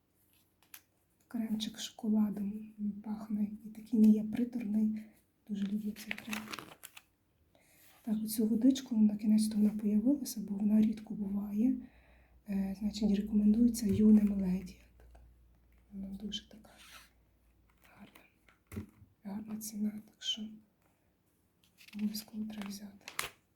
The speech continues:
Так, кремчики сорок плюс від зморшок. Так що гарна ціна так само. Е,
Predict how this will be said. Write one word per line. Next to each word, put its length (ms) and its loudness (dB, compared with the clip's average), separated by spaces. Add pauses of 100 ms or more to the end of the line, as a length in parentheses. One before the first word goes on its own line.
(800)
Так, 220 -4
кремчики 720 -2
сорок 460 0
плюс 580 4
від 300 -4
зморшок. 640 -2 (840)
Так 240 -20
що 220 -12 (280)
гарна 300 -2
ціна 280 -12 (160)
так 160 -20
само. 200 -16 (3750)
Е, 160 -14